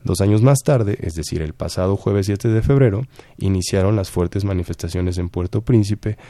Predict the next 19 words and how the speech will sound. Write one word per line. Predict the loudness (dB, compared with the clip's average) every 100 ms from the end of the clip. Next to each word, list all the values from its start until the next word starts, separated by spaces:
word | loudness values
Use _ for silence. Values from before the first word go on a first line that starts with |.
| -20 -2
y | 4
en | 6
distintas | 6 2 2 0
zonas | 0 0 0
del | -4
país, | -2 0 2 0 -4
reclamando | -10 -6 -2 0 2 2
la | 2
renuncia | 2 2 0 0
del | -2
mandatario, | 0 -2 -4 -6 -6 -10 -20 -20 -20 -20 -16 0
luego | 4 6
de | 6
que | 4
el | -2
Tribunal | 0 2 4 4
Superior | 0 -2 -2 0
de | 0
Cuentas | 4 2 2 -2 -4